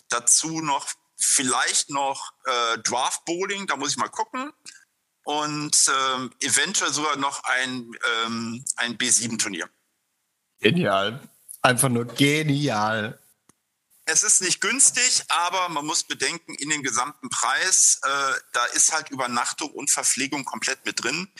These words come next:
Speaker 2: Mhm.
Speaker 1: Ich kenn das, ich kenn die Location selber, sie ist halt eben am Hang gelegen, im Grünen.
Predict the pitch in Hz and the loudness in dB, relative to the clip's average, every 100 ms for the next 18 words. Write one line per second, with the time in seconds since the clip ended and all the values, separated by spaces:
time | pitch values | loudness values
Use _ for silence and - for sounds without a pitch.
0 | - 127 131 123 131 143 147 135 - - | 4 4 6 4 2 2 0 4 4 2
1 | - - 151 160 147 - 139 - 131 117 | -2 -2 -2 -2 -2 -2 0 0 2 2
2 | 143 170 143 135 - 131 131 135 131 113 | 2 0 0 4 2 2 -2 -4 -4 -4
3 | 113 160 185 160 143 151 127 123 123 104 | -2 -4 -4 -2 0 -2 -4 -6 -6 -4
4 | 113 175 208 226 | -2 0 0 -4